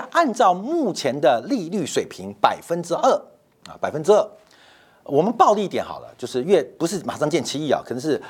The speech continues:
逐渐的越借越多。七亿的百分之二是一千四百万，七亿的利息是一千四百万，一个工程会四年进行，我们就乘以三年，因为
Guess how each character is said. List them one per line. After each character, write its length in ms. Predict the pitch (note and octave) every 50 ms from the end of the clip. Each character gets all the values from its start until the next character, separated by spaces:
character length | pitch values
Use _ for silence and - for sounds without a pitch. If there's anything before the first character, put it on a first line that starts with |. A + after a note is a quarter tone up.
| - -
逐 200 | - C#3 E3+ F3+
渐 140 | G3 G#3+
的 60 | D3+ C3
越 180 | C#3+ F#3 D#3+
借 140 | - - D3
越 80 | A#2 G#2
多。 260 | A#2 A#2+ A2 A#2 - - - - - - - _
七 220 | - - - - E4+ F4
亿 80 | F4+ F4
的 80 | - -
百 120 | - -
分 120 | - B2+
之 80 | B2 C#3
二 200 | D3 D3+ B2 - -
是 160 | - - A#2
一 160 | A2 - F#3
千 220 | - - F#3 F3+ F3
四 200 | F3 - G#3 D#3+
百 160 | G#2+ D2+ D2+
万， 160 | A#2 A#2 A2 - - _ _ _ _ _ _ _ _ _ _ _ _ _ _ _ _ _ _ _ _
七 480 | - - - - - C#4 D4 D4+ D#4 C#4+
亿 200 | G3 C3 - - - _ _ _
的 260 | - D3 A#2 G2+ - -
利 160 | - G#2+ E3
息 160 | - - B2
是 100 | A2 -
一 60 | D#3+ D#3
千 120 | - D#3
四 120 | C#3+ -
百 160 | A2+ G2+ - D#2+
万， 180 | A2+ G#2+ - - - _ _ _ _ _ _ _ _ -
一 120 | F3+ A#3+
个 100 | D#4+ D#4+
工 220 | - - D#4+ F4 E4
程 240 | - - A2 G2 G#2 - - _
会 120 | - C#3+
四 240 | - - - - D#3+
年 100 | G#2+ G2+
进 180 | G#2 C#3 A#2 G2
行， 200 | - - D2 - - _
我 80 | - A2
们 80 | C3
就 80 | E3+ F#3
乘 160 | - - C3+
以 40 | F2+
三 180 | - D#3+ D3+ C#3
年， 160 | F#2+ - - _ _ _
因 100 | E3+ F3+
为 140 | D#3 -